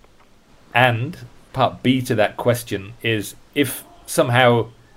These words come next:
you were told where you go-, where you were actually gonna be in ten years' time, what would you make of that life that you were, that you would have? Would you be, w-, would you be happy with that life? Is that something you saw yourself as, as doing ten years later?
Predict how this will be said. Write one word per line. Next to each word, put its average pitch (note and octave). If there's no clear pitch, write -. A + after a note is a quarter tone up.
you B2
were A2
told B2
where B2
you B2
go-, B2+
where A#2+
you A#2
were A2
actually B2
gonna A2
be G#2
in G#2
ten A2
years' G2+
time, G2
what B2+
would B2
you G#2
make G#2
of F#2+
that G2
life F#2
that F#2+
you F#2+
were, F2+
that -
you F#2
would F2+
have? F#2+
Would G2
you G2+
be, G2
w-, G#2+
would G2
you G2+
be F2
happy A2+
with G#2
that -
life? G#2
Is F2
that F2+
something G2+
you F#2+
saw G2
yourself G2
as, F2+
as F2+
doing G2+
ten G#2
years G#2+
later? G#2+